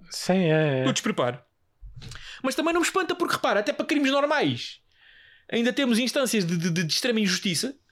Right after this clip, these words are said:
Speaker 2: de, de acordo com o foro de, de, do que é a análise pública da coisa.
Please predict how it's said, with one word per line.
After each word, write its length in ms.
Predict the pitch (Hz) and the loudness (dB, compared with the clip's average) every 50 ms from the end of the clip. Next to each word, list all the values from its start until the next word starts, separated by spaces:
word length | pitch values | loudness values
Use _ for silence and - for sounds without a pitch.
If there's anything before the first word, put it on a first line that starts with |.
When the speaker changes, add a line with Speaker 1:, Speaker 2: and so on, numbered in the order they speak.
| _ - - | _ -16 -12
Speaker 2:
de, 300 | 143 151 147 143 151 151 | -8 -6 -2 0 2 2
de 80 | 147 160 | 2 2
acordo 240 | - 180 160 - | 2 0 0 2
com 100 | - 170 | 2 0
o 60 | 156 143 | 0 2
foro 260 | - - 175 165 160 | 2 2 2 2 4
de, 140 | 147 151 151 | 2 2 2
de, 140 | 139 147 | 2 2
do 100 | 143 135 | 2 0
que 100 | 135 - 156 | 0 2 2
é 80 | 143 | 2
a 20 | 139 | 4
análise 320 | 131 131 131 135 143 - | 2 2 2 2 0 0
pública 360 | - 170 160 151 208 214 - 233 | 2 2 2 2 2 0 0 0
da 100 | 185 143 | 0 2
coisa. 280 | 131 139 151 196 302 | 2 0 0 0 -4